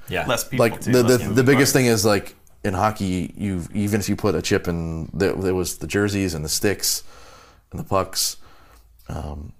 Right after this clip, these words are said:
Speaker 3: you know, the puck is in the cor-, like, along the wall, and there's four guys there, like, who has it, who
Speaker 1: Right.
Speaker 3: doesn't have it. Like, some of that stuff was really hard to pick up. Um, well, I think one of the original problems was, like, uh,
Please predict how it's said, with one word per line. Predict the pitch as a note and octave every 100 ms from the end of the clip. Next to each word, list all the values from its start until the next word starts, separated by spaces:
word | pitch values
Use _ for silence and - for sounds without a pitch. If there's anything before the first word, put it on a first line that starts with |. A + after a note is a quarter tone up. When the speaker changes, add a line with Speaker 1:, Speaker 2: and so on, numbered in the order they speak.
| _
Speaker 3:
you | F#2
know, | F2
the | D#2+
puck | - F#2+ F2+
is | D#2+
in | F2
the | E2
cor-, | - - D#2+ E2
like, | D#2 F2+ -
along | F2 F2 F2
the |
wall, | D#2 F2 F2 E2+
and |
there's | E2+ E2
four | - F#2
guys | E2+ F2 D#2+
there, | E2+ D#2+
like, | D#2+ D#2
who | - F2+
has | E2 F2 F2
it, | E2+
who | F2+
Speaker 1:
Right. | E2+
Speaker 3:
doesn't | D#2+ D#2+
have | E2+ E2
it. |
Like, | F2 F2+ -
some | F#2
of |
that | F2
stuff | - E2+
was | D2 D#2+
really | F2+ E2+
hard | D#2+ D2+
to |
pick | D2+ D#2
up. | E2 - - - - - - - -
Um, | F2 E2 D#2 D2 C#2+
well, | A2+
I | C3+
think | D3
one | A2+
of | G#2+
the | F#2+
original | F2+ G2+ F#2 E2
problems | F2+ D#2 D#2+
was, | D#2 D2+
like, | D#2+ C#2+
uh, | -